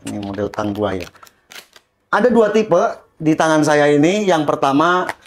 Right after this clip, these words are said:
tipenya adalah A R T empat tiga dua satu seratus yang seperti ini. Keduanya dijual dengan harga di seratus lima puluhan ribu. Kalau tulisannya yang ini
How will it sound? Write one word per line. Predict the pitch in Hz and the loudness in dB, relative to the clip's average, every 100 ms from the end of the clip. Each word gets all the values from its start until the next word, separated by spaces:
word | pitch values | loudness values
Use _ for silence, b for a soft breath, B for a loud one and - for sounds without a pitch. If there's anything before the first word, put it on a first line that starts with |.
| _ _ _ _ _ _ _ _ _ | _ _ _ _ _ _ _ _ _
tipenya | 147 147 151 147 165 175 147 | 0 2 2 4 4 2 0
adalah | 139 135 131 131 123 - - _ _ | 2 2 2 0 -2 -8 -18 _ _
A | 139 151 | -2 2
R | 147 139 | 0 0
T | 175 180 175 | 2 2 0
empat | 175 147 143 - 175 | -4 -2 -2 -2 -6
tiga | 143 170 | 0 0
dua | 135 139 139 | 2 2 0
satu | 135 135 147 | 0 -2 -2
seratus | 139 - 147 143 143 131 - - - - - | -4 -2 -2 -2 -6 -8 -14 -18 -20 -14 -6
yang | 123 | -4
seperti | 120 113 120 110 | -4 -6 -6 -8
ini. | 135 - _ _ _ _ _ _ - _ _ _ _ _ _ - | -10 -12 _ _ _ _ _ _ -20 _ _ _ _ _ _ -8
Keduanya | 123 139 139 147 165 | -2 2 4 4 2
dijual | 147 131 151 160 | 0 0 0 2
dengan | 147 139 127 | 2 2 0
harga | 131 131 147 | 0 2 0
di | 143 | 0
seratus | - 135 143 - | -2 -2 -4 -4
lima | 135 131 131 | -4 -4 -2
puluhan | 139 131 127 | -2 0 -2
ribu. | 127 131 117 151 - - _ _ _ _ _ _ _ 151 | -4 -8 -8 -10 -12 -20 _ _ _ _ _ _ _ 0
Kalau | 151 151 151 156 | 2 4 2 2
tulisannya | 160 156 156 151 170 208 214 | 2 2 0 2 2 2 0
yang | 165 156 156 | 2 2 0
ini | 160 156 143 | 0 0 0